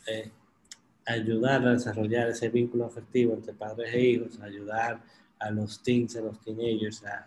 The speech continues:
a un poco de contacto con la naturaleza, que dejen la pantalla y los Game Boy, el iPad y todo eso, los Nintendo,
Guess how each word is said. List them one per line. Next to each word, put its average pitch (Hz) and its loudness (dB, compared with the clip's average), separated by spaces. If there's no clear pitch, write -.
a 104 -10
un 101 -10
poco 110 -6
de 110 -2
contacto 110 -2
con 117 0
la 110 -2
naturaleza, 107 -2
que 95 -6
dejen 104 -6
la 110 -4
pantalla 110 0
y 101 -2
los 101 -6
Game 107 -4
Boy, 113 2
el 98 -8
iPad 110 -2
y 101 -10
todo - -10
eso, - -14
los 104 -8
Nintendo, 117 -2